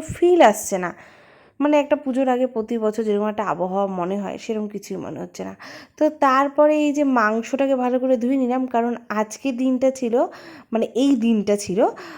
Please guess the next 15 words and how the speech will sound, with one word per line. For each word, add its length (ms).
হচ্ছে 280
মহালয়ার 640
ঠিক 200
আগের 380
দিন, 240
মানে, 160
যেদিন 300
রাত্রে 300
সবাই 260
পিকনিক 440
খায়, 280
মহালয়ার 500
রাতের 380
দিনটা 360
ছিল 180